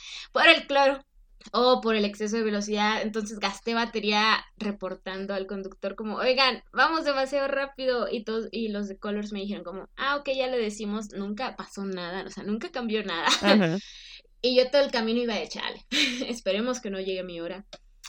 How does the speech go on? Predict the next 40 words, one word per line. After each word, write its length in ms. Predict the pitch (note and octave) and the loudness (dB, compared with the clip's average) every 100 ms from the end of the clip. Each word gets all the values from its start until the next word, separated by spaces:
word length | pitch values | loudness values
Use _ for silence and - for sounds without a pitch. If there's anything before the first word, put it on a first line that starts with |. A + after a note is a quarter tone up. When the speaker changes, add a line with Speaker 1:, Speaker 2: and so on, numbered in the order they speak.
| - _ | -20 _
Speaker 1:
Entonces 440 | - A#3 B3+ C4 D4 | -6 0 2 0 -2
no 180 | D4 D4+ | 0 0
dormí 240 | C#4+ C#4 | 0 0
nada 580 | C4 C4 C4 C4 C4+ F4 | 0 2 4 4 4 0
y 160 | - B3 | -6 -2
ya 160 | A#3+ A#3+ | -2 -2
como 200 | B3+ A#3 | -4 -2
a 60 | |
eso 180 | A3+ B3 | -4 -4
de 140 | A#3+ | -4
las 760 | A3 G3+ F#3+ F#3+ - - - - - | 0 0 0 -4 -10 -10 -10 -12 0
cuatro 360 | G#3+ A3 B3+ | 2 2 -2
de 60 | A#3+ | -2
la 80 | G#3+ | -2
mañana, 500 | G3 G3 G#3 A#3 A#3+ | -4 -4 -2 -2 -2
ya 180 | G#3 | -4
faltaba 320 | G#3+ G#3+ G#3 G#3 | -4 -6 -6 -6
como 160 | G3+ | -6
una 160 | F#3+ F#3+ | -6 -6
hora 180 | G3+ G3+ | -6 -6
para 140 | G3+ | -4
llegar 200 | F#3 F3 | -4 -4
a 40 | F3 | -6
la 80 | G#3 | -6
Ciudad 200 | G3 F#3+ | -6 -6
de 60 | |
México, 460 | F#3 G3 G#3+ G#3+ F#3+ | -6 -10 -10 -8 -6
dije, 520 | G3 G#3 G3 F3+ - | -6 -6 -8 -6 -8
"Mira 220 | G3 G#3+ G3 | -6 -6 -4
ya, 360 | F3+ F#3+ G#3 | -2 0 0
o 60 | G3+ | -2
sea, 220 | G#3 E3+ | -6 4
<laughs> 420 | B3 - E4 D#4 A#3+ | 8 8 8 4 2
si 80 | |
voy 140 | G#3+ B3 | 0 4
a 100 | B3+ | 4
morir, 380 | B3+ A3+ B3+ A#3+ | 4 4 2 0
voy 140 | A#3 | 0
a 80 | A3+ | 0
morir". 420 | A3 G3+ B3+ C4 | -2 -2 -2 -4